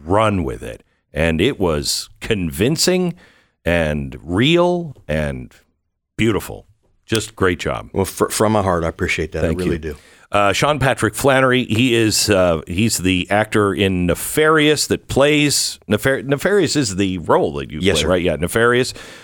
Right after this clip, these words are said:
Speaker 1: Uh, what was the other guy's name that you play?
Speaker 2: Uh, he, hi-, hi-, his, Jordan Belfi is the name of the actor.
Speaker 1: No, no, no. The other guy. No, no, no. The other guy that you play.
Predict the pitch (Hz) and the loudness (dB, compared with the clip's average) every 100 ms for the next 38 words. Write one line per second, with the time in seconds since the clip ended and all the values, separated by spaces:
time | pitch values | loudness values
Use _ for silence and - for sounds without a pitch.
0 | - - 98 - 190 190 156 156 123 85 | -10 -2 0 4 2 4 4 4 2 2
1 | 73 - 71 65 62 67 - 73 64 60 | 0 -2 -4 -4 -8 -8 -6 -4 -4 -6
2 | - - - - _ - 101 98 92 90 | -12 -18 -18 -20 _ -4 0 2 2 2
3 | 87 - - 131 127 127 113 - - - | 0 -4 -6 0 2 2 -2 -6 -14 -12
4 | - - 107 113 98 - 92 107 131 120 | -14 -14 -12 -14 -14 -12 -8 0 0 4
5 | 123 - 120 113 101 - - - - - | 2 2 0 0 0 -4 -8 -12 -10 -4
6 | 113 131 139 101 113 110 - 131 135 - | 2 4 4 2 2 2 2 0 -2 -14
7 | _ - 98 101 101 95 90 85 95 - | _ -6 -2 2 2 2 2 2 -2 -4
8 | 123 - 123 139 131 120 95 127 147 147 | -10 -2 2 2 4 2 2 2 2 2
9 | 95 80 78 123 123 110 87 92 110 120 | 0 -2 0 2 2 2 2 4 2 2
10 | 110 104 90 78 123 151 - 64 50 | 2 0 -2 0 0 2 -2 -4 -6